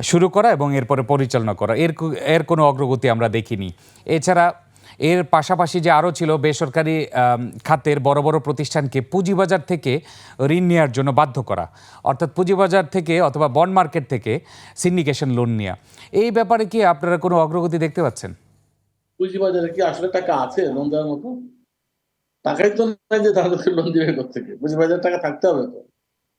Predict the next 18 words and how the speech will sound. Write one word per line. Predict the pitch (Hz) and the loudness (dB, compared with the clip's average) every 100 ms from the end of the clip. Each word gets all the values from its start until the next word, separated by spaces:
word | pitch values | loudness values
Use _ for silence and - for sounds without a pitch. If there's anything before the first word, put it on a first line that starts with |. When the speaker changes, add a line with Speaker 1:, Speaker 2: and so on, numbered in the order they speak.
| _ _ _ _ _ _ | _ _ _ _ _ _
Speaker 2:
তাই | 139 | 0
না? | 196 170 107 - _ _ _ _ _ | 0 0 -4 -12 _ _ _ _ _
তো | 135 139 127 - - _ | 0 2 0 -6 -20 _
যাই | 151 202 | 0 2
হোক, | 202 208 - - _ 123 123 | 0 -2 -10 -20 _ -4 -2
যদিও | 143 175 185 190 - - | 2 2 2 -4 -6 -4
পলিসি | 165 160 | -4 0
লেভেলে | 180 170 180 | 0 2 2
অনেক | 165 160 | 2 -2
কথাই | 160 160 170 | -6 -4 -2
হয়, | 151 139 123 139 294 - _ _ _ _ _ _ _ | 0 2 2 -2 -6 -12 _ _ _ _ _ _ _
এটার | 139 151 151 123 | -2 0 0 -6
প্রদা-, | 147 139 156 151 127 | -8 -2 0 0 -2
প্রদা-, | 147 151 147 | -2 0 -2
প্রভাব | 147 151 151 | 0 0 0
পড়ে | 160 160 | -2 -2
সুদূর | 156 156 156 | -4 -6 -4
প্রসারী, | 135 135 139 185 | -6 -4 -2 -2